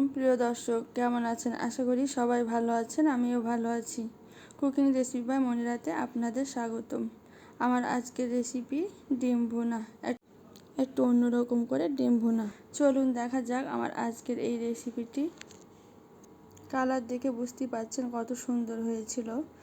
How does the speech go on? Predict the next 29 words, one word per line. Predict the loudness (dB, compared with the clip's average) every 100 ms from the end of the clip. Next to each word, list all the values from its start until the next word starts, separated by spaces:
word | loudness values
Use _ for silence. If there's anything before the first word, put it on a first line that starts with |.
| -20 -8
খেতেও | 2 2 4 0 2
অনেক | 0 0 -4
দারুণ | -4 -4 -4 -4
হয়েছিল। | -4 -6 -6 -6 -6 -10 -16 -20 -20 -20 -20 -20 -8 -4
এখানে | 0 2
আমি | 2 0
সিদ্ধ | -2 -4 -2 -4 -2
ডিম | -2 0 0
নিয়েছি, | -2 -6 -6 -4 0
ডিমগুলোকে | 2 2 0 -4 -6 -4
আমি | -4 -2
দুই | -2
পিস | -4 -6 -4
করে | -4 -4
কেটে | -6 -4 -4
নিয়েছি। | -4 -6 -8 -10 -6
চুলায় | -4 -2 -2
একটা | -4 -4
প্যান | 0 2 2
বসিয়ে | 0 -4 -4
দিয়েছি, | -2 -2 -2 -2
পরিমাণ | 0 0 2 0
মতন | 0 -2 -2
তেল | 0 0 -2
দিয়েছি, | -4 -6 -6 -10 -10 -18 -20 -4 2
দিয়ে | 4 4
দিচ্ছি | 0 0 0 0
হাফ | -2 -4
চামচ | -2 0 0